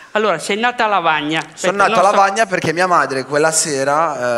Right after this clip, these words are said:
Speaker 2: eh, ha fatto un parto cesareo e il suo medico era a Lavagna, quindi io sulla carta d'identità ho scritto Lavagna e non Genova.
Speaker 1: E se no, ah, se no saresti
Speaker 2: Se
Speaker 1: a
Speaker 2: no sarei
Speaker 1: Genova.
Speaker 2: stato a Genova.
Speaker 1: Però,
Speaker 2: Molto
Speaker 1: però è
Speaker 2: interessante.
Speaker 1: bello Lavagna.
Speaker 2: Sì. Eh,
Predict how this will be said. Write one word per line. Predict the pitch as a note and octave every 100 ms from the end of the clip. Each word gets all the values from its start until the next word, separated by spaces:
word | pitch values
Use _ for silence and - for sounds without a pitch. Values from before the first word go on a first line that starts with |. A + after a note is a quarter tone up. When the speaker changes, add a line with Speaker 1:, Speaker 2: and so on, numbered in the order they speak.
| A2+ A2 G#2 F#2 E2+ F#2+ D#2
Speaker 2:
eh, | D#2+
ha |
fatto | B2 -
un | G#2
parto | A#2 A2+ G#2
cesareo | A#2 A2 G#2+ G2+ G#2 B2 B2
e | G#2+
il | G2 G#2 A2
suo | - A#2
medico | A2+ A2+ A2+
era | G#2+
a | G#2
Lavagna, | G#2 G2 F2 E2 G2
quindi | G2+ G#2
io | G2+
sulla | - G2+
carta | G#2
d'identità | G#2 G#2 A2+
ho |
scritto | G#2 -
Lavagna | G#2 G#2 G#2 G#2+ G#2
e |
non | G2
Genova. | G2 F#2+ F#2 F#2+ G2 _
Speaker 1:
E | D3
se | - D3
no, | D#3+ F#3+ -
ah, | F3+ E3
se | - C#3+
no | D#3+
saresti | D#3+ C#3+ C3 - C3
Speaker 2:
Se |
Speaker 1:
a | B2+
Speaker 2:
no |
sarei | C#3+
Speaker 1:
Genova. | C3 A#2
Speaker 2:
stato | A#2 G2
a |
Genova. | F2+ F2 E2+ E2+ F#2 G#2+ _ -
Speaker 1:
Però, | G#3
Speaker 2:
Molto |
Speaker 1:
però | B2
è |
Speaker 2:
interessante. | A2 A2 G#2+ D4 C3+
Speaker 1:
bello | C3+ A#2 G#2+
Lavagna. | G#2+ - - - - _
Speaker 2:
Sì. | - C#2 _ _ - - _ _ _
Eh, | - A2+ A2 A2 G#2+ G#2 G#2 G2+ F#2+ F#2 D#2 C#2 C#2